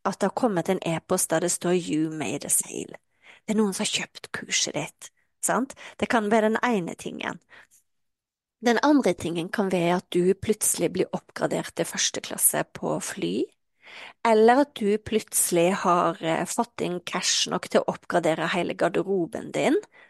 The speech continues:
sant? Nå bare nevner jeg noen eksempler på ting som kan skje, som, som er litt sånn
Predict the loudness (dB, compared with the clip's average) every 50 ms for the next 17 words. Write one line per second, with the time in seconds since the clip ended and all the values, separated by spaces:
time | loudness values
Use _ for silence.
0 | _ -2 0 0 2 0 -2 -4 -10 -16 -18 -16 -16 -16 -16 -16 -2 0 2 4
1 | 4 4 4 4 4 4 4 4 2 0 -2 -2 0 0 0 0 0 -2 -2 -4
2 | -4 -4 -2 -4 -4 -6 -8 -12 -8 _ 0 0 0 0 -4 -6 -6 -8 -8 -4
3 | -4 -2 -2 -2 -4 -6 -6 -4 -2 0 0 2 2 2 2 4 2 2 0 0
4 | 0 0 0 -2 -4 -6 -6 -4 -2 -2 0 0 0 0 2 2 0 -2 -4 -4
5 | -4 -2 0 0 0 0 -2 -6